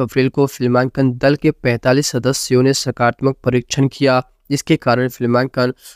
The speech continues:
अनिश्चित काल के लिए रोक दिया गया, जिसकी वजह से सह निर्माता मल्होत्रा ने रिपोर्टों का खंडन किया। वहीं पे रिपोर्टर का दावा किया गया था कि वो बिल्कुल गलत है इस चीज़ में और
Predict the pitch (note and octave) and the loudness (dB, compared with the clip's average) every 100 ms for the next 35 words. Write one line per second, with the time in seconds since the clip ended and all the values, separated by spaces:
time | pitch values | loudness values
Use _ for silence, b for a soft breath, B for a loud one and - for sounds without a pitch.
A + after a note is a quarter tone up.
0 | B C#3 D3 - - E3+ F#3+ - B2 B2 | B 0 0 -2 0 2 2 0 0 0
1 | - C#3+ C3 B2+ C3 _ _ D#3 D#3 C#3+ | 0 0 2 2 0 _ _ -2 0 0
2 | A#2 A2+ A2+ A#2+ G#2 _ _ - B2 - | 0 2 2 0 0 _ _ -8 -8 -2
3 | B2 B2 B2+ - B2+ - D#3 C#3+ B2+ A#2+ | 0 2 2 2 -2 0 0 0 0 0
4 | B2 - B2+ A#2+ A#2+ A#2+ - B2 B2 B2 | -2 0 0 0 -2 -6 -2 0 0 -2
5 | - _ - C3 A#2+ B2+ B2 C3 C3+ C3+ | -6 _ -4 -4 0 0 0 -2 -2 -2
6 | - A#2 A#2 A#2+ - B2 A#2+ A#2+ _ - | -2 -2 0 -2 0 0 2 0 _ -6
7 | C3+ D#3 E3+ F3+ E3+ - C3+ C3 D3 D3 | 0 2 2 2 2 0 -2 -2 0 0
8 | C3+ B2+ C3+ - C#3 C3+ B2+ A#2+ B2+ C3 | 2 2 0 -2 0 2 2 0 2 0
9 | - B2+ A#2 _ _ C3+ A#2+ A#2+ A#2 C#3+ | 0 -2 -2 _ _ -2 0 0 0 0
10 | C3 B2+ B2 C3+ C3+ - B2+ B2+ C3 B2+ | 2 2 2 0 -2 0 -2 0 -2 0
11 | B2 | -2